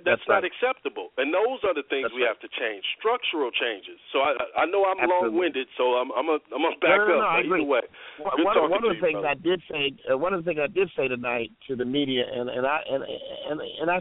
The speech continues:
Speaker 2: stand with, I think every police department, particularly those in the metropolitan areas, particularly those, uh, departments that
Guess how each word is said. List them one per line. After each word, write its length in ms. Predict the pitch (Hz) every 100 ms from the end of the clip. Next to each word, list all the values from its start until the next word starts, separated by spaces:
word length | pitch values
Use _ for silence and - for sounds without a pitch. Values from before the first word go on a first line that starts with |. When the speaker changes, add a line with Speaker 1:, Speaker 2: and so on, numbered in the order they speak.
| -
Speaker 2:
stand 200 | 196 160
with, 120 | 143
I 80 | 175 -
think 160 | 170 - -
every 200 | 220 185 -
police 200 | 156 -
department, 400 | 123 135 117 123
particularly 440 | 165 - 233 196
those 280 | 160 160 143 - _ _ _
in 80 | 151
the 80 | 147
metropolitan 600 | 165 - - 160 147 131
areas, 360 | 143 135 131
particularly 400 | 135 - 220 185
those, 320 | 151 151 143 139 _ _ _ _
uh, 320 | 139 139 135 127
departments 560 | 139 160 151 139 131
that 100 | 131